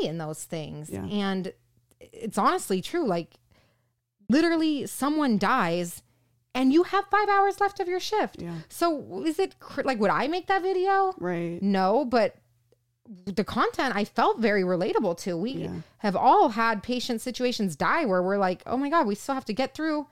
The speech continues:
Speaker 2: Yeah.
Speaker 1: the rest of this shift and actually still have to work too." We don't get to just drop what we're
Speaker 2: Yeah, for
Speaker 1: doing
Speaker 2: sure.
Speaker 1: and to act like it doesn't affect us.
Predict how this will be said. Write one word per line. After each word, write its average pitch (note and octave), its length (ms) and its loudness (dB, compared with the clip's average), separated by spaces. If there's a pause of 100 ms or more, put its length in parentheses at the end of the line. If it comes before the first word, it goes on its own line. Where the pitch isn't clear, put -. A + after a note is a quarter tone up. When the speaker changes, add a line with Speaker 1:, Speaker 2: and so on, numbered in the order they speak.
(140)
Speaker 2:
Yeah. F3 180 -6
Speaker 1:
the G3 100 -2
rest A#3+ 220 -2
of C4 60 -6
this C4 140 -4
shift - 420 -2
and A#3+ 260 -2
actually C#4 320 -6
still D#4+ 180 -2
have D4+ 100 -6
to F#3+ 80 -4
work B3+ 420 -2
too." E4 160 -6
We A3+ 100 -2
don't C4 200 -2
get C#4+ 140 -4
to C4+ 60 -6
just A3 300 -10 (560)
drop A#3 340 2
what C4 140 2
we're A3 120 2
Speaker 2:
Yeah, G3 40 -2
for F#3+ 80 -2
Speaker 1:
doing F3+ 400 -2
Speaker 2:
sure. G3+ 260 -8 (160)
Speaker 1:
and A3+ 140 0
to A3+ 100 0
act C4+ 200 -2
like D4+ 120 0
it G#3 120 -2
doesn't A3+ 240 0
affect B3+ 440 -4
us. F3+ 460 -2